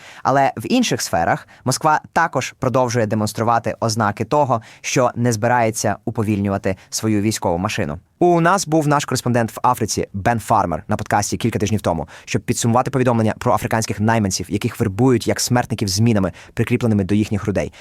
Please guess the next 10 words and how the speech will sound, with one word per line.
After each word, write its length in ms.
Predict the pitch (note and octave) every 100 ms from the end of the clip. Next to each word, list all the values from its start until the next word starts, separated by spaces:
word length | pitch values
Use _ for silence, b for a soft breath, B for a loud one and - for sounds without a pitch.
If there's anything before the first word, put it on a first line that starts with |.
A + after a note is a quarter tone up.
| B
І 100 | -
він 140 | B2+ A#2
щойно 340 | - C3+ C3+
написав 280 | C3 - A#2+
продовження, 520 | - G#2+ A#2 F#2+ F#2
в 60 | -
якому 300 | G#2+ A2 G2+
розглядає 440 | G#2 G2 G2+ G2
більше 400 | F2 F#2+ B2 -
випадків. 400 | G#2 F2+ - F2